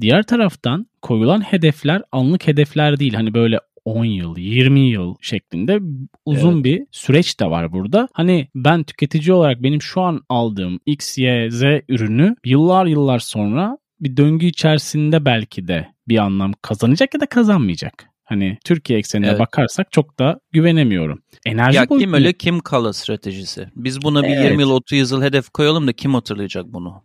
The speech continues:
Speaker 1: Yani
Speaker 2: Bu
Speaker 1: şimdi,
Speaker 2: yıllar geçerken.
Speaker 1: şimdi Türkiye tarafından örnek vermek gerekirse net olarak enerji şirketlerinin yapmaya çalıştığı bir şey var. İşte biz rüzgar enerjisinle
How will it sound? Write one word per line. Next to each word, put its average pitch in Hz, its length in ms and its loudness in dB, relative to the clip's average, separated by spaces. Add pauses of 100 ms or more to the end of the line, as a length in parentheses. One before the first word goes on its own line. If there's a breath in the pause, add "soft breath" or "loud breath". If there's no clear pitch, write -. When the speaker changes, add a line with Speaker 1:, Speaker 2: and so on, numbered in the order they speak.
Speaker 1:
Yani - 220 -4
Speaker 2:
Bu 135 40 0
Speaker 1:
şimdi, 208 340 2
Speaker 2:
yıllar 95 260 -4
geçerken. - 580 -16
Speaker 1:
şimdi 196 220 0
Türkiye 226 420 2
tarafından 180 460 2
örnek 175 300 2
vermek 180 340 -2
gerekirse 185 680 -2 (120)
net 113 280 2
olarak 92 560 -4
enerji 127 320 2
şirketlerinin 117 960 -2
yapmaya 185 340 2
çalıştığı 131 560 -2
bir 131 40 2
şey 123 260 2
var. 71 120 -2
İşte 101 300 -4
biz 101 340 -8 (200)
rüzgar 127 300 2
enerjisinle 87 1040 -2